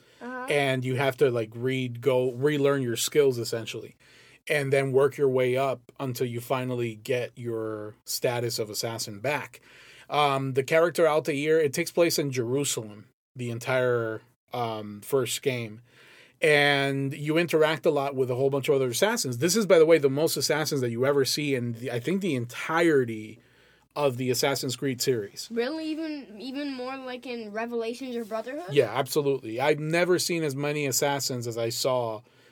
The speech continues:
Speaker 2: in that first game in any of the other games. And
Speaker 1: Mm.
Speaker 2: I've played several of them. Um, what ends up happening is that the, the Grand Master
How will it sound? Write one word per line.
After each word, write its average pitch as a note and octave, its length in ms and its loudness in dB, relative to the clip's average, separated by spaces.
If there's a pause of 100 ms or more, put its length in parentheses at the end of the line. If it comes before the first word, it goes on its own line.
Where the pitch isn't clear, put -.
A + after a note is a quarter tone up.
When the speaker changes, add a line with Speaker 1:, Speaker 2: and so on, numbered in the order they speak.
(120)
Speaker 2:
in B2+ 140 -2
that A#2+ 160 -2
first A#2+ 360 -2
game B2+ 320 0
in A#2 180 -12
any D#3 240 0
of B2+ 80 0
the A#2+ 120 -2
other A2+ 160 -2
games. G#2+ 460 -12 (300)
And - 100 -8
Speaker 1:
Mm. A#2+ 60 -4
Speaker 2:
I've B2 160 0
played C3+ 240 2
several B2 340 0
of G#2 140 -8
them. A#2 180 -14 (840)
Um, C3+ 680 2 (120)
what D3 160 6
ends E3+ 140 4
up D#3+ 80 2
happening E3 380 0
is C3+ 100 0
that C3 160 2
the, B2+ 160 0
the A#2+ 120 -2
Grand C3+ 520 0
Master C#3 640 0